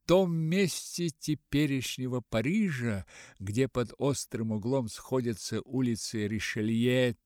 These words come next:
Терезы и Мольера, неподвижно сидящего между колоннами человека.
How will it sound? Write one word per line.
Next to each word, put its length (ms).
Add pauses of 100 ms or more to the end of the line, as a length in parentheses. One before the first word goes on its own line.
Терезы 720
и 120
Мольера, 680 (800)
неподвижно 680
сидящего 720
между 340
колоннами 680
человека. 960